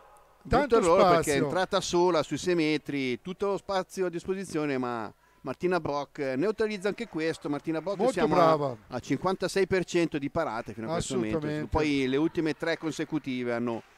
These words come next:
Speaker 2: impedito al Cassano di raggiungere il pareggio. Ora prova da fuori
Speaker 1: Sì, numero quattordici,
Speaker 2: Vanessa
Speaker 1: ma,
Speaker 2: Giocap, ma non
Speaker 1: ma non
Speaker 2: trova
Speaker 1: prende
Speaker 2: lo
Speaker 1: la
Speaker 2: specchio della
Speaker 1: porta.
Speaker 2: porta. Cassano
Speaker 1: Riparte Barboso, vediamo se il
Speaker 2: spinge
Speaker 1: Cassano
Speaker 2: la seconda con Barboso, uno contro uno.
Speaker 1: Scarica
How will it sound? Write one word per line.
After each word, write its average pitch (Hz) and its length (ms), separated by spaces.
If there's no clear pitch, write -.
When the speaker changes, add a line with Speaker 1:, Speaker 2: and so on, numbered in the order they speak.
Speaker 2:
impedito 202 600
al 165 80
Cassano 143 480
di 127 240
raggiungere 151 580
il 131 100
pareggio. 117 560
Ora 147 340
prova 190 260
da 240 140
fuori 226 380
Speaker 1:
Sì, 196 200
numero 180 280
quattordici, 190 840
Speaker 2:
Vanessa 165 420
Speaker 1:
ma, 180 40
Speaker 2:
Giocap, 147 400
ma 131 280
non 127 120
Speaker 1:
ma 165 100
non 185 140
Speaker 2:
trova 190 240
Speaker 1:
prende 233 200
Speaker 2:
lo 233 60
Speaker 1:
la 233 60
Speaker 2:
specchio 202 180
della 196 180
Speaker 1:
porta. - 200
Speaker 2:
porta. 190 280
Cassano 139 440
Speaker 1:
Riparte 190 360
Barboso, 202 560
vediamo 196 300
se 190 120
il 196 60
Speaker 2:
spinge 170 240
Speaker 1:
Cassano 190 160
Speaker 2:
la 185 100
seconda 160 560
con 135 220
Barboso, 151 640
uno 160 200
contro 180 360
uno. 175 400
Speaker 1:
Scarica 196 440